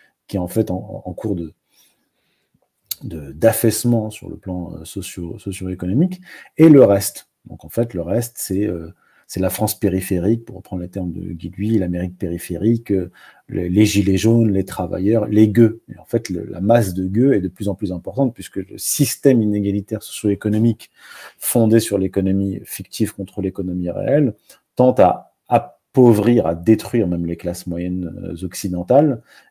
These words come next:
et à les réunir dans une espèce de grand bloc, de grand bloc des inutiles.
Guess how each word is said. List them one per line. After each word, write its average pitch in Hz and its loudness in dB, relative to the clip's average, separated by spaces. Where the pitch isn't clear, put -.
et 101 4
à 107 6
les 101 6
réunir 107 4
dans 90 -4
une 90 -6
espèce 107 -4
de 92 -6
grand 98 0
bloc, 107 -2
de 95 -8
grand 95 -6
bloc 110 -2
des 98 -2
inutiles. 95 -6